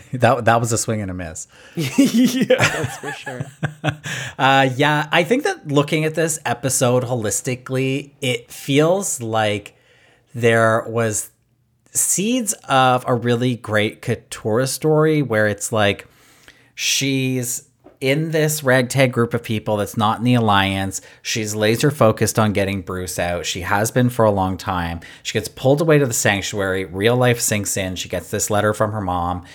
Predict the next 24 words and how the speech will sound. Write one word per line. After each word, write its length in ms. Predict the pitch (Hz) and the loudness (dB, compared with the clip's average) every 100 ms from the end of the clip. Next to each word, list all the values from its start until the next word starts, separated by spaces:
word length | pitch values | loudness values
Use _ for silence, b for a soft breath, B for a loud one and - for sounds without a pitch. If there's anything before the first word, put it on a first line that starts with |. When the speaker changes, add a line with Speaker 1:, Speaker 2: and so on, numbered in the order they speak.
| B B - | B B -6
Speaker 1:
Um, 260 | 101 95 92 | -4 -2 -4
she 260 | - 120 127 | -6 -4 2
is 300 | 139 143 147 | 6 6 4
comforted 500 | 131 123 113 104 - | 2 2 2 2 2
by 160 | 98 | 0
Julie, 280 | 95 95 95 | 0 -4 -6
who 220 | - 113 - | -6 -8 0
is 320 | 110 107 - | 4 4 4
in 140 | 95 | 0
this 200 | 98 - | 0 -2
majority 320 | 92 95 95 92 | -2 2 2 2
alliance. 340 | 92 101 98 | 0 0 0
They 100 | 90 | -4
are 280 | - 98 98 | 2 4 4
working 360 | 92 95 98 90 | 4 0 0 -4
against 420 | 85 98 92 - | -2 -2 0 -4
each 180 | 90 - | -4 -2
other 220 | 90 87 | 0 0
in 140 | 90 | 0
the 60 | 90 | -2
game 360 | 82 101 101 95 | 0 0 0 -2
to 120 | - | -4
some 760 | - - 110 101 101 98 87 80 | -2 2 4 4 2 0 -2 -2
degree, 640 | 92 78 92 85 90 127 | -4 -2 -2 -2 -2 -2